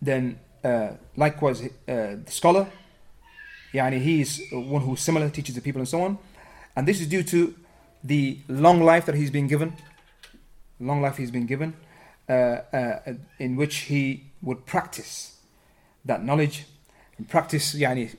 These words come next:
uh, study, um, revising that knowledge with his people, uh, and with his contemporaries and so on, uh, with the people of knowledge, uh, and likewise the books, the time that he would spend with the books,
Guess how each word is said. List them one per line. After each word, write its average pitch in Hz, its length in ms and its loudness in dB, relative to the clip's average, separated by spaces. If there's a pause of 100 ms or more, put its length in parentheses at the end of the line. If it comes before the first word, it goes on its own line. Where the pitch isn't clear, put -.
(200)
uh, 120 120 -8
study, 151 400 2 (240)
um, 113 360 -2
revising 151 580 2 (640)
that 143 180 -2
knowledge 147 440 0 (800)
with 127 120 -2
his 117 140 -6
people, 156 500 -4 (640)
uh, 123 40 0
and 127 400 0
with 131 120 0
his 120 160 -8
contemporaries 147 560 -2
and 127 140 -4
so 151 120 2
on, 160 140 -2 (960)
uh, 120 160 2
with 131 120 -2
the 127 60 -8
people 143 220 0
of 120 80 -4
knowledge, 160 420 0 (600)
uh, 123 280 0
and 131 180 0
likewise 156 840 4 (260)
the 131 100 -6
books, - 600 -2 (840)
the - 60 -16
time 139 240 -2
that 131 100 0
he 127 60 -6
would 131 140 -6
spend 147 500 0
with 127 200 -6
the 127 60 -8
books, - 460 -4